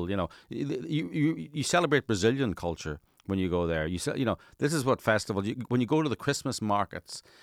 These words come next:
in Austria or Germany, you celebrate the German tradition of Christmas. You know, the idea that y-, that, that Ireland's one of the few countries where you come to the s-,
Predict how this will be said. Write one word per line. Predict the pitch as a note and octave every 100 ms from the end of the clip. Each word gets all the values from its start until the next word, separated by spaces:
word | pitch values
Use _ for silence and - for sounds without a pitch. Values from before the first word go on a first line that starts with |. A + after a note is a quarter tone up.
| -
in | - G#2 F#2 E2+ _ - - -
Austria | A2 B2 - G#2 D#2+ D2
or | E2+ F2+
Germany, | D#2+ A2 A#2+ F2+ E2 F#2+
you | G2
celebrate | - - A#2+ A2 G2+ F2 G2
the | G#2+
German | F2+ G#2+ A2+ G#2 F#2+ F2+
tradition | - F2+ G#2 - F#2
of | F2
Christmas. | - C#3 - F2+ E2 -
You | A2
know, | G2
the | F#2+ G#2+
idea | G#2 C3
that | G2+ F2+ -
y-, | G#2+ F#2+
that, | F#2+ F2 - _ _ _ -
that | F#2+ - - - - - -
Ireland's | C#3+ D3+ D3 B2
one | G#2 A#2+
of |
the | G2 -
few | A#2
countries | - G#2+ F#2+ D2+ D2+ - - _ _ _ _ _ _ - -
where | G#2 G2+
you | G#2 G2+
come | - A2+
to | F#2+
the |
s-, | E2 - A2